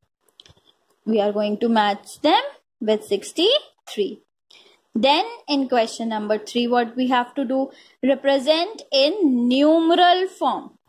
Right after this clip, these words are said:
One, ten and eight ones. So if we are going to write it under tens and ones, so we have one tens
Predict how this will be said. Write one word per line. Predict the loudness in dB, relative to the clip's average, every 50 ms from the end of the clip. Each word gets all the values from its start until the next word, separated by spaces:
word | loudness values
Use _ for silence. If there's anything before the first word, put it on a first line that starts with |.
| _ _ _ _ _ _ _
One, | -4 0 2 4 4 4 2 0 -4 -8 -6 -2
ten | 0 2 2 0 0 -4 -6 -8 -6
and | -4 -2 -2 0 0 0 0 0 -2 -4 -8 -8 -2
eight | 0 0 2 2 2 2 2 2 0 0 -2
ones. | -4 -2 -2 -4 -4 -6 -14 -16 -18 -18 -18 _ _ _ _ _ _
So | -8 -4 -2
if | -2 -2 -2 0
we | 0
are | 0 0 0
going | 0 0 0 0 -2 -2
to | -2 0 2
write | 2 2 2 0 -2 -2
it | -2 0
under | 0 0 2 2 0 0
tens | 0 0 0 0 0 0 0 0
and | 0 0 0 0
ones, | 2 0 0 0 -2 -2 -2 -4 -2 -2
so | -2 0
we | 0 0 2 2
have | 4 4 2 2 0 2
one | 2 2 2 2 0 -2 -4 -2
tens | 0 2 2 2 2 0 -2 -4 -6 -10 -14 -16 -20